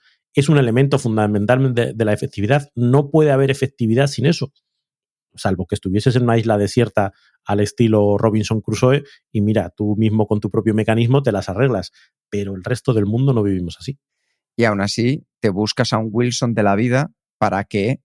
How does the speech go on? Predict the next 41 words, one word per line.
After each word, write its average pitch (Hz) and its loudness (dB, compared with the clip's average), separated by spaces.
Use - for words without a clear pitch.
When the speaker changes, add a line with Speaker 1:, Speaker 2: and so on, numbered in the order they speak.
Speaker 2:
te 113 -4
ayude 107 -4
esa 117 -2
cabeza 113 -2
a 123 -2
pensar 110 -4
que 101 -6
estás 92 -6
acompañado. 95 -2
O - -10
sea, - 0
que 151 4
Speaker 1:
Ujú. - -
Speaker 2:
esto 147 -4
es 113 -8
fundamental. 98 -6
Además, 147 0
la 151 0
relación 131 -4
con 123 -4
los 120 -4
demás 120 -6
lo 123 0
que 123 -2
nos 117 -2
ayuda 135 0
es 147 -4
a 135 -2
potenciar 131 -6
y 190 -2
ver 175 -4
las 120 -2
habilidades 151 -2
en 147 -4
otros - -12
y 156 2
entender 160 -2
que 131 0
porque 117 -4
yo 170 -2
haga 156 -6